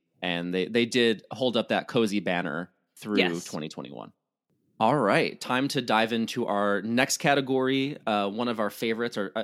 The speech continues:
Speaker 1: definitely one of our listener favorites in terms of category, uh, our coziest book of twenty twenty-one. Previous winners include Lincoln in the Bardo, Yule Log Murder, Missus Morris and the Ghost,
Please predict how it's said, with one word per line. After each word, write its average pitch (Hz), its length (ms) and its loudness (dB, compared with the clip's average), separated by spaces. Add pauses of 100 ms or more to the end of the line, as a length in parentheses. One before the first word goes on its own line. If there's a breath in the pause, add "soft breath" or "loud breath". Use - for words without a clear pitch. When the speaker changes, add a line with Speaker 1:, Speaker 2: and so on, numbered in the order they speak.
Speaker 1:
definitely 139 280 0
one 113 80 2
of 95 60 0
our 95 80 2
listener 104 340 -2
favorites 90 420 -4
in 98 60 -10
terms 92 200 -8
of 95 60 -18
category, 87 640 -2 (500 loud breath)
uh, 104 280 0
our 104 100 2
coziest 147 800 -2
book - 420 0 (280)
of 95 220 -2
twenty 127 360 -2
twenty-one. 117 640 -6 (640)
Previous 196 360 0
winners 131 340 -2
include 104 540 -2
Lincoln 117 320 -2
in 120 80 0
the 110 60 -2
Bardo, 95 540 -2 (840)
Yule 143 280 0
Log 117 280 2
Murder, 95 480 -2 (640)
Missus 131 280 0
Morris 123 360 2
and 117 100 0
the 104 60 0
Ghost, 131 520 0